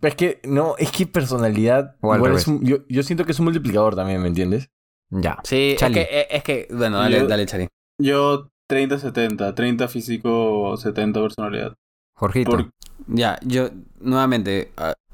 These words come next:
Speaker 3: para mí es una ecuación, o sea, el atractivo físico es un valor X, ¿no? Y es potenciado, o sea, es multiplicado por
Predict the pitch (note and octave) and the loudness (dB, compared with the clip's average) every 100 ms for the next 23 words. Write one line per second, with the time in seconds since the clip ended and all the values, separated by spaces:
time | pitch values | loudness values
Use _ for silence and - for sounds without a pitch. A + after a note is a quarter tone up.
0 | - A2+ A2 B2+ A#2+ B2+ B2 G#2+ G#2 F#2 | -6 -2 0 0 0 0 0 -2 -2 -2
1 | F2 G2 F#2 F#2 - - A2 G#2 G2+ G2 | -2 -2 -2 -2 -6 -6 -2 0 0 -2
2 | D#2 - - - - A2+ - A2+ - D3+ | -4 -10 -14 -8 -2 -2 -2 -4 0 0
3 | D#3 F#3 F3+ F3 F3+ F#3 D3+ D#3 C#3 B2+ | 0 0 -2 0 0 0 0 0 2 2
4 | C#3 D3 C#3+ C4 - - _ _ _ _ | 2 0 -2 -8 -8 -16 _ _ _ _
5 | _ - A#2 C3+ F#3 - B2+ A#2 A#2 - | _ -4 0 0 -2 -2 0 2 2 0
6 | C#3 C3+ B2 - C3 B2+ C#3 D#3 - A2+ | 0 0 0 0 2 2 2 0 -2 -4
7 | A2 G#2 - A2+ A2 A2+ G#2+ G#2 A2+ B2 | 0 -2 0 -2 -2 -2 -2 0 -2 2
8 | D#3 E3+ F#3+ E3 D#3+ F#3+ A#3+ | 2 2 0 2 2 2 -2